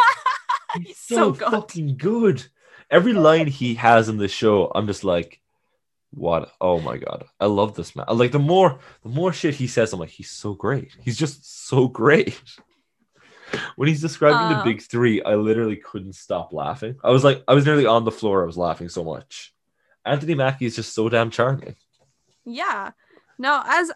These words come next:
Speaker 1: as I say, dude, like, Marvel's fucking casting person is just a, like, it just, like, a goddess, like, or god or whatever, you know? I believe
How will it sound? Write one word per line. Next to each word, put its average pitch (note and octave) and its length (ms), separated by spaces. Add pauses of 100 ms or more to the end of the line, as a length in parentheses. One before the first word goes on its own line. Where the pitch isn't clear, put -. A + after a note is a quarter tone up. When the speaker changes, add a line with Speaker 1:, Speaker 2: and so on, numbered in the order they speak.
(100)
Speaker 1:
as C#4+ 220
I D4+ 140
say, B3 240
dude, G3+ 240
like, G3 280 (120)
Marvel's C4 580
fucking C4 580
casting D4 600
person F4 440 (160)
is C4 240
just C4 480 (140)
a, A3+ 220 (500)
like, G#3 440 (160)
it A3 160
just, - 340 (1040)
like, G#3+ 320
a A3 180 (200)
goddess, A3 680
like, - 440
or G3 220 (420)
god A3 300
or G3+ 140 (140)
whatever, G#3+ 760
you A3 120
know? G#3 280 (100)
I A3+ 40
believe B3+ 460